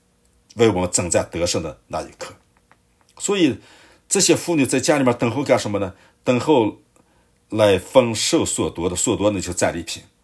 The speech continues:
下面提到了他们穿的衣服。这都是信心，信心的表现。第十三节说，“你们安卧在羊圈的时候”，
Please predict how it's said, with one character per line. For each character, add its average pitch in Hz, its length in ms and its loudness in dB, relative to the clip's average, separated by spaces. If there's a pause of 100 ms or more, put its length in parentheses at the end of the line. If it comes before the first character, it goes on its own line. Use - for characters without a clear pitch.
(440)
下 98 180 -2
面 85 100 -4
提 - 140 -8
到 82 140 0
了 73 80 -8
他 85 160 -10
们 76 80 -12
穿 80 180 -10
的 73 60 -12
衣 73 160 -14
服。 - 200 -16 (1900)
这 - 120 -4
都 170 140 2
是 107 240 -4 (260)
信 - 320 2
心， - 340 -8 (220)
信 - 200 -2
心 113 140 -6
的 98 60 -8
表 - 180 -16
现。 - 220 -8 (3000)
第 139 140 -2
十 120 120 0
三 127 200 2
节 104 120 -4
说 113 140 -4
，“你 143 160 6
们 127 140 4
安 147 280 2
卧 180 120 8
在 131 120 4
羊 107 280 2
圈 160 140 2
的 107 60 -4
时 - 180 -6
候”， 90 200 -8